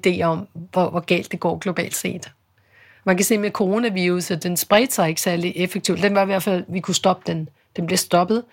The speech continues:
øh, efter et års tid. Øh, så, så var der ikke flere tilfælde, men ti procent af dem, som havde fået den, døde. Så det er jo en alvorlig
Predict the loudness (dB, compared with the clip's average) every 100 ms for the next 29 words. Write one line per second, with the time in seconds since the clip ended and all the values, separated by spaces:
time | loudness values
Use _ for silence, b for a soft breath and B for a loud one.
0 | B B B -2 0 0 0 0 2 0
1 | -2 -6 -8 -6 -2 0 0 -2 -2 -4
2 | B B B B B 0 0 0 0 -2
3 | 0 0 2 0 0 0 2 0 2 0
4 | 0 0 -2 -2 0 0 0 2 2 0
5 | -4 -2 -2 -2 0 0 0 0 0 0
6 | -2 -2 -2 -2 -4 -2 2 2 2 0
7 | 0 0 0 0 -2